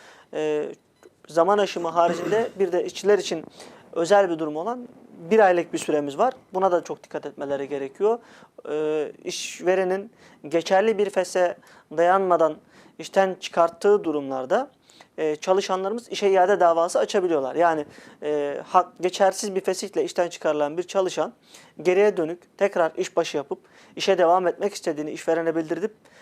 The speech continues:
bu şekilde dava yoluna gidebiliyor. Buralarda süremiz işten çıkarıldıktan sonra bir ay içerisinde önce arabuluculuk yoluna başvuru yapmak, arabuluculuk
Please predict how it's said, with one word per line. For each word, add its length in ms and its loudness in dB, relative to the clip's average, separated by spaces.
bu 80 -8
şekilde 360 0
dava 280 2
yoluna 240 -2
gidebiliyor. 540 -2
Buralarda 520 4
süremiz 480 -4
işten 300 0
çıkarıldıktan 720 -2
sonra 360 -4
bir 80 0
ay 140 2
içerisinde 500 -2
önce 240 2
arabuluculuk 500 2
yoluna 240 0
başvuru 320 0
yapmak, 420 0
arabuluculuk 680 2